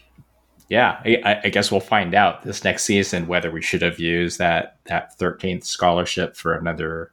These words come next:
another big or not, or maybe we were forced into the situation where some of the freshmen may have to play a few minutes before they're ready.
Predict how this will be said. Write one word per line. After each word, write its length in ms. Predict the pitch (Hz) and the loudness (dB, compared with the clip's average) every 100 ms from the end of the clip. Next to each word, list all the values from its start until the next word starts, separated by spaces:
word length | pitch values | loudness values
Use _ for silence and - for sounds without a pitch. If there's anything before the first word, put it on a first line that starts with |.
| _ | _
another 360 | 90 85 85 78 | -8 -6 -8 -8
big 380 | - 87 92 92 | 0 0 2 0
or 120 | 82 | 0
not, 280 | 87 101 104 | 2 2 0
or 120 | 92 | 0
maybe 280 | 95 92 90 | 0 0 -2
we 460 | 90 87 87 82 _ _ _ _ _ _ | 0 0 0 -4 _ _ _ _ _ _
were 120 | 87 | -4
forced 440 | - 98 90 - | 2 2 4 2
into 160 | 92 85 | 0 -2
the 100 | 90 | -4
situation 560 | - 92 - 90 - 85 | -2 -2 0 -2 -2 -2
where 160 | 85 | -2
some 140 | - 90 | -2 -2
of 60 | |
the 40 | 87 | 0
freshmen 500 | - 90 - 90 87 | 0 0 0 -4 -4
may 200 | 82 90 | -2 -2
have 160 | - 87 | 0 -4
to 80 | 90 | -6
play 240 | - 90 | -6 -4
a 20 | |
few 180 | 85 95 87 | -2 -4 -2
minutes 320 | 87 87 - | -2 -4 -6
before 420 | 90 - 90 87 | -10 -6 -4 -2
they're 180 | 87 85 | -2 -2
ready. 460 | 85 87 82 87 | 0 -2 -4 -10